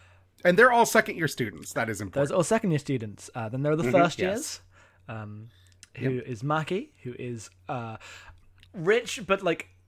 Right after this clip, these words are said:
Speaker 2: cares about everyone, but secretly because they're really aloof and won't ever admit it.
Speaker 1: Yes, also, like, her family owns a hospital and expect her to become a doctor or whatever, and she just plays music
Speaker 2: Yep.
Speaker 1: and is generally distant.
Speaker 2: Um, what was, I forget everyone's names. What is the sad girl, uh, the shy girl's name?
Speaker 1: Uh,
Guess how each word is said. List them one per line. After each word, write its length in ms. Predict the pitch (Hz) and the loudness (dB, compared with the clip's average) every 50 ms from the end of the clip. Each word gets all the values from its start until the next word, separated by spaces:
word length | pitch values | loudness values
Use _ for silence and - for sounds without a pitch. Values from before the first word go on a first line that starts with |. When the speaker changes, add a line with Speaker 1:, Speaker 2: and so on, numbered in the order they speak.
| _ _ _ - 262 180 | _ _ _ -16 -12 -10
Speaker 2:
cares 280 | - 196 190 202 202 185 | -2 0 2 2 2 0
about 140 | 208 214 | 0 0
everyone, 280 | 226 196 190 196 208 190 | 2 2 0 0 -2 -2
but 100 | 175 180 | -2 -6
secretly 480 | - - 196 196 190 - 202 185 196 202 | -6 -4 -4 -4 -2 -4 -2 0 0 0
because 240 | 196 180 - 185 143 | -2 -2 -6 -6 -2
they're 140 | - 175 165 | 0 0 0
really 220 | 151 165 156 160 | 2 0 0 0
aloof 300 | 156 147 151 156 156 151 | 0 0 0 -2 -2 -4
and 100 | 156 151 | -4 -4
won't 160 | 151 147 151 165 | -4 -4 -2 -4
ever 200 | 151 139 151 147 | -4 -4 -2 -4
admit 220 | 147 156 180 214 | -2 -2 -2 -2
it. 240 | 240 - - - - _ _ _ _ _ _ _ _ - _ _ _ _ _ _ _ _ - | -4 -6 -10 -18 -20 _ _ _ _ _ _ _ _ -20 _ _ _ _ _ _ _ _ -4
Speaker 1:
Yes, 260 | - 156 139 127 - | 2 2 2 2 2
also, 360 | - 160 160 151 - 165 143 135 | 4 4 4 4 4 4 4 6
like, 200 | 139 135 131 - | 6 4 4 2
her 100 | 139 131 | -2 -2
family 380 | 127 - 147 135 131 135 135 123 | 0 2 2 4 4 4 2 0
owns 240 | 123 127 127 123 | 0 -2 -2 -2
a 40 | 127 | -2
hospital 460 | 110 123 123 123 - - 131 113 113 | 0 0 0 -2 -2 -4 -6 -4 -4
and 120 | 98 107 113 | -4 -6 -6
expect 360 | 107 - - 143 113 - - | -8 -8 -4 -6 -6 -4 -4
her 260 | - 120 117 110 110 107 | -4 -2 0 -2 -2 -4
to 200 | - - 117 104 | -4 -6 -6 -6
become 280 | 107 - - 117 107 | -6 -6 -8 -6 -8
a 40 | 107 | -6
doctor 440 | 95 110 98 104 - - 110 101 95 | -4 -4 -4 -4 -4 -6 -8 -8 -6
or 40 | 98 | -6
whatever, 360 | 98 92 92 90 - 95 85 | -6 -6 -6 -6 -6 -8 -8
and 160 | 107 - - | -8 -10 -10
she 160 | - - 107 | -10 -12 -12
just 240 | 95 101 104 - - | -10 -10 -12 -14 -12
plays 260 | - 113 104 104 95 | -10 -8 -8 -8 -8
music 460 | 104 101 98 95 101 104 104 - - _ - 120 | -10 -12 -12 -10 -12 -12 -12 -14 -20 _ -18 -18
Speaker 2:
Yep. 180 | 117 113 - _ - | -18 -18 -18 _ -10
Speaker 1:
and 160 | 104 104 101 | -8 -8 -6
is 160 | 104 107 101 | -6 -8 -4
generally 380 | 101 127 110 113 110 107 113 - | -4 -4 -4 -2 -4 -6 -6 -8
distant. 360 | 131 131 - - 131 127 - - - - - - - - | -8 -8 -6 -6 -8 -8 -8 -12 -18 -18 -20 -18 -14 -12
Speaker 2:
Um, 400 | 113 113 113 110 110 110 110 110 - - - - - - - - - _ _ _ _ _ _ _ _ - - | -10 -10 -10 -10 -12 -12 -14 -16 -18 -20 -20 -18 -18 -18 -18 -20 -20 _ _ _ _ _ _ _ _ -14 -12
what 680 | 151 131 139 147 147 143 147 151 156 165 170 175 156 | -8 -6 -6 -6 -4 -4 -2 0 2 2 2 0 0
was, 420 | 170 180 151 - - - - - - | -2 -2 -2 -4 -12 -16 -14 -6 -4
I 120 | 165 151 | -4 -4
forget 300 | 143 - - 165 196 196 | -4 -4 -4 0 0 0
everyone's 240 | 185 147 151 143 139 | 0 0 -2 -4 -2
names. 260 | 143 131 117 110 - | -2 -4 -4 -4 -2
What 100 | 147 170 | -2 -2
is 80 | 180 - | -2 -4
the 100 | - 170 | -6 -6
sad 260 | - 180 165 165 151 | -4 -2 -2 -2 0
girl, 220 | 170 165 165 165 170 | 0 2 2 0 0
uh, 140 | 165 151 151 | -2 -2 -2
the 80 | 143 143 | -2 -4
shy 240 | - - 160 156 | -4 -2 -2 -2
girl's 200 | 151 160 151 143 | 0 0 -2 0
name? 340 | 160 156 151 151 156 156 143 - | -2 -2 -4 -4 -4 -6 -4 0
Speaker 1:
Uh, 160 | 135 143 139 | 0 0 0